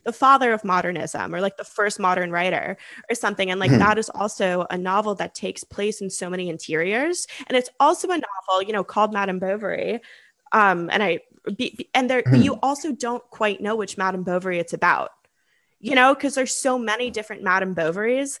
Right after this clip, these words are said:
Speaker 1: that, like, it's al-, it's almost this, like, full, like, expansion of, like, what,
Speaker 2: Mm-hmm.
Speaker 1: of what, like, a multiplied name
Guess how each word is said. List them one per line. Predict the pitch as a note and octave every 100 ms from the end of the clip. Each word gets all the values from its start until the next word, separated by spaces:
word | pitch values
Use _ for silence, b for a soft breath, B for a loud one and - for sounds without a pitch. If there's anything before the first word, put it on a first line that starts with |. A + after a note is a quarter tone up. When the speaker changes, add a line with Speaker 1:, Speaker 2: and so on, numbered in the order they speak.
| B C4 -
Speaker 1:
that, | A#3 A3
like, | A3+ A3
it's | A#3+ -
al-, | A3 A3 B3
it's | -
almost | A3+ B3+ C4+ C4+
this, | A3+ -
like, | G3+
full, | - - A3 A3+ A3+ A3+
like, | G3 F#3+ -
expansion | - - - F#3+ G#3+ A3+ - F#3 F3 F3 F#3 B B B -
of, | G#3 G3
like, | F#3+ -
what, | F#3+ G3 G3
Speaker 2:
Mm-hmm. | B2 A2 F2 G2
Speaker 1:
of | F2+
what, | G2 G2
like, | -
a | -
multiplied | F#3 F#3 F#3+ G3 - F#3 E3+
name | F#3 F#3+ F#3+ E3+ E3 F3 -